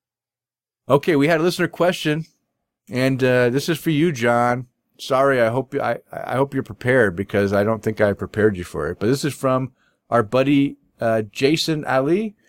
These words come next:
from, uh, the U K. He wrote into us a couple shows ago. Uh, he wrote an email with the following question. "I want to do an extract oatmeal stout from a tin. So been doing research into preparing the oats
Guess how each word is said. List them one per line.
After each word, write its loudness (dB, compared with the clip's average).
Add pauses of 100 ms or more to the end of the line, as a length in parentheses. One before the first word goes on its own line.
(280)
from, 0 (200)
uh, 2
the 0
U 2
K. 0
He -2
wrote 2
into 0
us 0
a -6
couple -8
shows 2
ago. 0 (560)
Uh, 2
he 0
wrote 0
an -4
email 0
with -2
the -6
following -2
question. -4
"I 0
want -2
to 0
do 0
an 0
extract -2 (160)
oatmeal 0
stout -4
from -4
a -4
tin. -4 (1000)
So 2 (260)
been 2
doing 2
research 0
into -4
preparing 0
the -2
oats -2